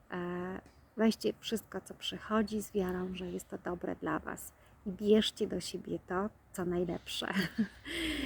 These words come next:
E, i spełniajcie te piękne wizje, piękne marzenia, bo zobaczcie, tutaj jest ten kwiat, który jeszcze w ogóle nie widać, e, jak będzie piękny, ale wy już macie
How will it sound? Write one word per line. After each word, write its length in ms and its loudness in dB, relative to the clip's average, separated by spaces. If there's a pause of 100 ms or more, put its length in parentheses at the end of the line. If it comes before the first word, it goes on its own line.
(240)
E, 320 2 (200)
i 200 10
spełniajcie 1160 2 (140)
te 80 -10
piękne 720 2
wizje, 580 0 (840)
piękne 300 -2
marzenia, 500 0
bo 60 -8
zobaczcie, 560 -4
tutaj 320 -2
jest 200 0 (160)
ten 180 -2
kwiat, 480 2
który 380 -2 (680)
jeszcze 260 4
w 100 -2
ogóle 280 10
nie 140 10
widać, 840 0
e, 320 -2
jak 180 2
będzie 280 4
piękny, 520 -2
ale 180 2
wy 220 8
już 300 4
macie 540 -2